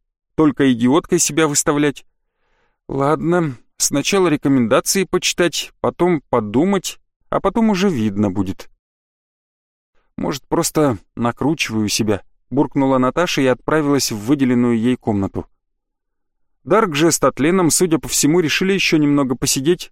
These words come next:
даже откуда-то появилась бутылка вина. Наташа краем глаза заметила, как Дарк разливает вино по фужерам, и мысленно пожала плечами. На Дарка совершенно не похоже,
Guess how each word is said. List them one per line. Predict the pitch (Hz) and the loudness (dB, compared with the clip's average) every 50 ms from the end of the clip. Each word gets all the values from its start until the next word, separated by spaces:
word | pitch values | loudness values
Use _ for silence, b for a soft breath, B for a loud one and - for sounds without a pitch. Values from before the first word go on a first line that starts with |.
| _ _ _ _ | _ _ _ _
даже | 113 151 151 127 143 147 127 | -2 0 0 2 2 2 2
откуда-то | 123 - - - 175 165 135 156 135 | 2 0 0 0 0 0 0 0 0
появилась | - 135 131 127 131 151 160 156 131 117 | 0 2 2 2 2 2 2 2 0 0
бутылка | 117 123 120 - 147 147 127 - 143 | -2 -4 -2 0 0 0 0 0 0
вина. | 139 143 131 120 107 92 - - _ _ _ _ _ _ _ _ _ _ _ _ _ | 2 2 2 2 0 -2 -4 -8 _ _ _ _ _ _ _ _ _ _ _ _ _
Наташа | - 127 139 139 185 196 - - 135 | -4 -4 -2 0 -2 -2 0 -2 -2
краем | - - 156 156 151 143 135 | 0 0 2 2 2 2 2
глаза | 123 139 170 180 151 147 | 2 2 2 0 0 -2
заметила, | 127 120 143 151 175 180 - - 147 135 | -2 -2 0 0 0 -2 -2 -2 -2 -2
как | - 143 135 123 110 | 0 0 -2 0 0
Дарк | 131 156 175 - - | 0 0 0 0 -2
разливает | 135 147 131 127 139 147 139 147 156 147 139 - | -2 -2 0 0 0 2 2 2 2 2 0 0
вино | 120 135 147 156 143 | 0 0 0 0 0
по | - 135 | -2 -4
фужерам, | - - 147 131 165 185 170 151 127 - - _ _ _ _ | -2 -2 -2 0 2 2 2 2 0 0 -4 _ _ _ _
и | - 135 | -2 0
мысленно | 147 160 175 170 - 156 143 135 139 120 | 0 2 2 2 2 0 0 0 0 0
пожала | - 135 123 127 143 139 131 123 | 0 0 0 2 2 2 2 0
плечами. | - 139 143 127 - - 123 107 95 92 87 - _ _ _ _ _ _ _ _ _ _ _ _ | 0 -2 -4 -2 0 0 0 0 0 -2 -4 -8 _ _ _ _ _ _ _ _ _ _ _ _
На | - 123 131 135 131 | -2 0 0 2 2
Дарка | 120 165 180 - - - | 2 2 2 2 0 -2
совершенно | - - - 139 147 151 131 - - 196 180 139 131 | -2 -2 0 0 0 0 0 0 0 0 2 2 2
не | 135 143 135 | 2 2 0
похоже, | - 165 - - 160 123 95 87 80 | 0 -2 -2 -2 -2 -2 -2 -4 -8